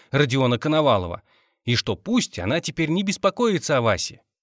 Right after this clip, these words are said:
Он найдёт более верную девушку, так как парень не из последних.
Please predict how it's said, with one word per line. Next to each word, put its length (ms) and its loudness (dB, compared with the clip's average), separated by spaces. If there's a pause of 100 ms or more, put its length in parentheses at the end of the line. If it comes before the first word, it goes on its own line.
Он 220 0
найдёт 360 2
более 440 2
верную 440 0
девушку, 520 -4 (360)
так 180 -4
как 240 -6
парень 400 2
не 140 0
из 100 -2
последних. 840 -2